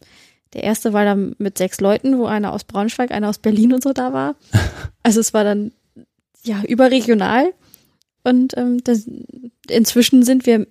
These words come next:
Speaker 1: deutlich mehr, auch aus Hannover sind dann viele da, ähm, viele aus dem Umland. Also es hat sich wirklich, ja, es ist explodiert, nicht so erwartet, ähm, von meiner Seite.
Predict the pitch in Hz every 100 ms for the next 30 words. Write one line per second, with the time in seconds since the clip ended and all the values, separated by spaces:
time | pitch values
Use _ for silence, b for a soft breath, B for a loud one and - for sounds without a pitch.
0 | - 214 254 269 - 214 285 - - 226
1 | 226 208 277 277 269 277 240 233 254 277
2 | 240 208 311 - B B B _ - 233
3 | 226 247 254 233 220 240 285 285 285 -
4 | 233 226 226 233 - _ - 233 247 233
5 | 233 233 220 - _ _ _ _ _ 202
6 | - _ - - - 226 - 220 220 302
7 | - _ 240 262 - 240 226 220 262 277
8 | - B B B B - 247 247 240 254
9 | - - 254 240 240 254 254 247 254 262